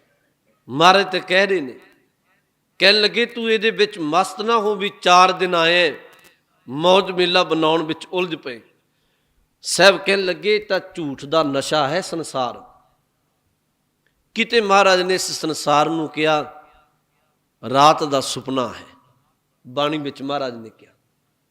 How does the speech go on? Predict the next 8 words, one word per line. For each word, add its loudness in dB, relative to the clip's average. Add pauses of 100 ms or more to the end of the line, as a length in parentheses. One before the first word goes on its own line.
ਜਿਵੇਂ -2
ਰਾਤ 2
ਨੂੰ -6
ਬੰਦੇ 0
ਦੀ -4 (200)
ਨੇਤਰ -2
ਬੰਦ -2
ਹੋਣ, -8